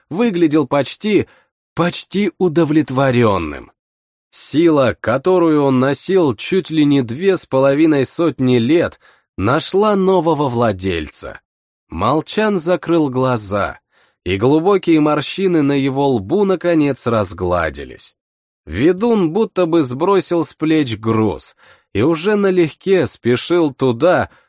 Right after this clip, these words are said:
куда когда-то ушли Рунальф и Хильда. «Дед Молчан!» прошептал я.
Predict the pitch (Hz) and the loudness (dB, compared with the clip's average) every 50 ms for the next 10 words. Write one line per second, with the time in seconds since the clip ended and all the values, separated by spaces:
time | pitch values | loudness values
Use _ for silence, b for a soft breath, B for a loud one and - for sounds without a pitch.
0 | b b - - 127 147 185 214 190 - - 151 143 123 120 135 185 202 190 - | b b -4 -2 0 0 0 0 0 0 -2 -4 -4 -4 -4 -2 -2 -2 -2 -2
1 | - 156 151 135 127 - - - 143 175 208 214 196 156 - _ _ _ 104 113 | -2 0 0 0 -2 -2 -4 -6 -4 -2 0 0 0 0 -2 _ _ _ -2 0
2 | 147 185 220 233 220 196 185 165 147 - - - _ - 131 110 95 - - - | 0 2 2 2 2 2 2 2 0 -2 -6 -12 _ -2 0 0 -2 -4 -6 -6
3 | 104 92 85 80 71 69 69 71 67 - - _ _ _ _ _ _ _ _ _ | -6 -4 -4 -6 -10 -12 -12 -14 -14 -16 -18 _ _ _ _ _ _ _ _ _
4 | _ _ _ _ 143 143 143 147 165 165 165 165 160 151 - 156 160 160 165 165 | _ _ _ _ -20 -20 -14 -6 -4 -2 -2 -2 -4 -6 -6 -8 -6 -6 -6 -4
5 | 175 180 185 160 - - - - 196 208 202 196 196 190 175 165 160 139 135 - | -4 -4 -4 -6 -8 -14 -14 -10 -6 -4 -2 -2 -2 -2 -2 -4 -6 -8 -10 -12
6 | - _ _ _ _ _ _ _ _ _ _ _ - 120 113 110 107 - - 104 | -14 _ _ _ _ _ _ _ _ _ _ _ -2 0 0 0 0 0 -2 -4
7 | - - - 101 92 90 90 90 87 87 92 90 80 69 - - | -4 -2 -2 0 0 0 0 -2 -4 -4 -4 -4 -4 -4 -8 -10